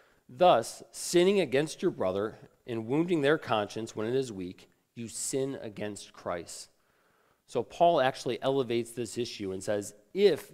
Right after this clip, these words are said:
you have a weaker believer who would violate their conscience and you choose to partake, you are actually sinning against that other Christian. Um,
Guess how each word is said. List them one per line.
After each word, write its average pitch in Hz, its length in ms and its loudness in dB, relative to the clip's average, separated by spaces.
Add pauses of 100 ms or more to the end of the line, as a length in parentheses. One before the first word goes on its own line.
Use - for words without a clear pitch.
(200)
you 131 200 -6
have 131 280 2
a 123 140 4
weaker 131 320 -4
believer 117 420 -2
who 120 200 -2
would 113 120 -4
violate 120 400 4
their 123 140 2
conscience 117 480 -2
and 107 120 -8
you 135 140 -6
choose 139 460 -4
to - 100 -18
partake, 123 680 -4 (480)
you 131 160 -6
are 139 40 2
actually 127 420 -2
sinning 107 600 -4
against 101 440 -10
that 95 280 -6
other 95 220 -12
Christian. - 500 -20 (1040)
Um, 50 400 -12